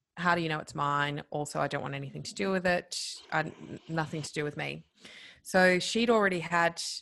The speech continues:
a couple of abortions before that. And she said to me, I, and I've also had a couple as well. So she was always really supportive about that. But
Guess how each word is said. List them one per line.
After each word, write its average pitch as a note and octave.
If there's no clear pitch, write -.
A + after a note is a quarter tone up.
a E3
couple E3+
of D#3
abortions D3+
before D#3
that. C3+
And D3+
she -
said D3+
to -
me, C#3+
I, D3
and D#3+
I've D3+
also D3+
had D3
a D3+
couple D3+
as D3
well. D3
So D3+
she -
was D#3
always D3
really C#3
supportive D#3+
about C#3+
that. D3
But -